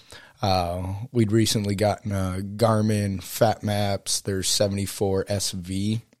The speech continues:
which is kinda their, uh, mid-tier of their solder plounder,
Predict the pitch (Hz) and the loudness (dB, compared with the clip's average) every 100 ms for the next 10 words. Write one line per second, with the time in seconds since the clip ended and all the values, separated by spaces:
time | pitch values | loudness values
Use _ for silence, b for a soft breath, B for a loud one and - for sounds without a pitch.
0 | _ _ _ _ _ _ - 135 147 - | _ _ _ _ _ _ 0 2 2 6
1 | 151 113 110 104 101 92 B B B B | 8 10 10 8 8 4 B B B B
2 | 117 101 92 104 120 104 95 - 104 101 | 6 6 8 8 8 8 0 2 4 4
3 | 98 92 b b b - 104 92 92 87 | 2 -2 b b b -2 0 0 0 4
4 | 107 92 95 - 98 95 95 | 4 4 0 2 2 2 0